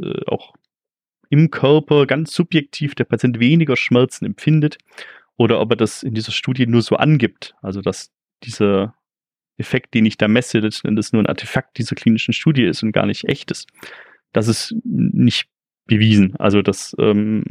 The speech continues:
kann beides sein, aber, ähm,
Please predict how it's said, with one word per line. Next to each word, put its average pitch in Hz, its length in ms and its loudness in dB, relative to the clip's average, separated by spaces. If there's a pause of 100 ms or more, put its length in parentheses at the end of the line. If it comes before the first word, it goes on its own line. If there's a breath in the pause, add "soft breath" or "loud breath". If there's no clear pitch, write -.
(460)
kann 107 480 0
beides 147 400 2
sein, 156 280 2 (540 soft breath)
aber, 110 640 6
ähm, 107 720 -2